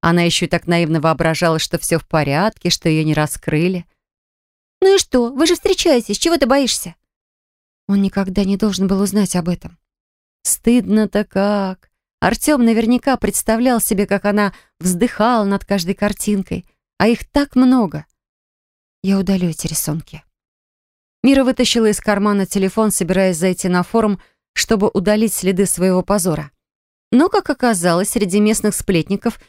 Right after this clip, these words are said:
история безжалостно избитых охраной мальчиков продолжалась полным ходом.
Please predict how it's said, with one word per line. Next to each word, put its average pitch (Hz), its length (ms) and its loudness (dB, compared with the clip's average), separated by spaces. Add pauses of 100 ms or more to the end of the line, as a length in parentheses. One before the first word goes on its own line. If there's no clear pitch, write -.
(140)
история 311 380 2
безжалостно 226 640 2
избитых 196 400 -2
охраной 196 400 0
мальчиков 208 580 -2 (340)
продолжалась 196 800 2
полным 233 360 -2
ходом. 247 400 -4